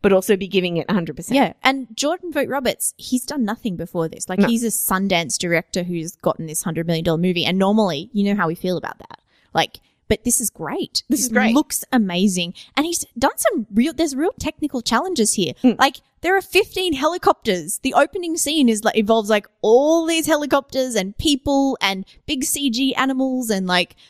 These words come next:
Speaker 2: you're on set in, they, they were on set in Hawaii and Vietnam and Hong Kong and Australia. Like, these are huge challenges for a director to manage. And
Speaker 1: And he
Speaker 2: he
Speaker 1: just
Speaker 2: just
Speaker 1: does it
Speaker 2: does
Speaker 1: with
Speaker 2: it really.
Speaker 1: ease.
Speaker 2: Yeah.
Speaker 1: Like, not just does it well, but does it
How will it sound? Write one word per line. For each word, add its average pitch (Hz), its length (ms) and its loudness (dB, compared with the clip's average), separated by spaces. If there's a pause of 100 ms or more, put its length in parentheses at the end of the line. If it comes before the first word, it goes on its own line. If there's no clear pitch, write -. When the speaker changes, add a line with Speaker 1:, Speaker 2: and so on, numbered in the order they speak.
(160)
Speaker 2:
you're 214 180 6
on 247 140 2
set - 340 0
in, 208 280 -2
they, 208 160 4 (120)
they 202 100 4
were 202 140 4
on 196 100 0
set - 200 -2
in 185 140 -2
Hawaii 226 680 2
and 190 140 -4 (100)
Vietnam 220 500 2
and 180 100 -4
Hong 247 240 0
Kong 226 300 2
and 185 80 -2
Australia. 202 340 0
Like, 220 200 -2
these 277 160 -2
are 254 100 4 (460)
huge 320 500 -2
challenges 262 520 2
for 214 120 0
a 190 60 2
director 202 340 2
to 180 80 -2
manage. 180 400 -2
And 233 80 2
Speaker 1:
And 302 80 2
he 269 60 4
Speaker 2:
he 269 40 2
Speaker 1:
just 440 180 0
Speaker 2:
just 208 120 0
Speaker 1:
does 285 140 4
it 185 40 4
Speaker 2:
does 277 120 2
Speaker 1:
with 214 100 2
Speaker 2:
it 208 40 0
really. 180 200 0 (140)
Speaker 1:
ease. - 320 -12
Speaker 2:
Yeah. 190 340 4 (180)
Speaker 1:
Like, 285 260 0
not 320 200 6
just - 340 -4
does 262 180 2
it 226 100 -6
well, 233 240 0
but 160 160 -10
does 240 160 2
it 247 140 -2